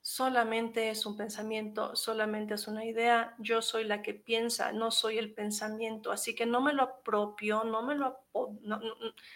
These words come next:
si no permito que ese pensamiento se apodere de mí, o sea, no soy yo. Lo que pienso no soy yo. Entonces, bueno, partamos de la observación.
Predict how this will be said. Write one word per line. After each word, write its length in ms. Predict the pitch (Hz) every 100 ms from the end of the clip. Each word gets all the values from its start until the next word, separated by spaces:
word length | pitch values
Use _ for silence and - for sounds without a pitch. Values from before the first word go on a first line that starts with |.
| -
si 180 | - 269
no 160 | 277 285
permito 480 | 302 285 311 254
que 80 | 240
ese 160 | 226 233
pensamiento 840 | 220 214 214 208 220 220 226 220 - - - - _ _ _
se 140 | - 214
apodere 420 | 208 208 226 226
de 140 | 214
mí, 400 | 202 214 214 208 -
o 20 | -
sea, 100 | 202
no 180 | 220
soy 260 | 240 233 226
yo. 480 | 208 208 214 208 - _ _ _ _
Lo 180 | 226 247
que 120 | 208
pienso 580 | 202 214 220 240 233 233
no 220 | 214 220
soy 300 | 220 208 202
yo. 420 | 202 208 208 214 _ - - - - _ _ - - - _ 208
Entonces, 760 | 196 190 208 208 208 208 208 _ _ -
bueno, 360 | 202 196 196 - _ _ _ _ _ _ - _ - - - _ _ -
partamos 560 | 214 214 269 269 269
de 80 | 262
la 60 | 233
observación. 800 | 226 220 202 190 190 175 214